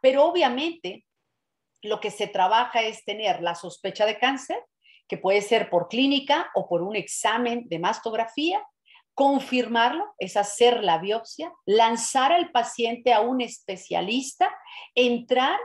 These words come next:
a un programa interdisciplinario, un comité oncológico, en donde vienen los tratamientos, los cuidados, la rehabilitación y el seguimiento completo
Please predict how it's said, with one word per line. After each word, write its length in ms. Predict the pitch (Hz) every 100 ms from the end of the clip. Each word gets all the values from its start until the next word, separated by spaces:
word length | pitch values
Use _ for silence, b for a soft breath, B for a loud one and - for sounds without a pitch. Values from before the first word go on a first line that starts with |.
| -
a 140 | 190
un 260 | 190 226 262
programa 760 | 262 208 185 190 202 233 269 -
interdisciplinario, 1400 | 269 269 247 185 175 180 - 185 175 175 175 170 196 339 -
un 120 | 175
comité 440 | 202 208 - 208
oncológico, 880 | 214 202 175 175 185 - - 277 359 B B -
en 120 | 226
donde 240 | 226 220
vienen 380 | 214 254 285 269
los 260 | 233 208 -
tratamientos, 1160 | 202 196 185 180 185 214 247 262 - 277 285
los 240 | 240 196 -
cuidados, 580 | - 170 175 196 240 254
la 100 | 202
rehabilitación 800 | 175 165 165 170 160 - 240 247
y 160 | 208 226
el 80 |
seguimiento 840 | 185 - 220 196 208 233 254 277 240
completo 720 | 196 180 - 214 226 - 320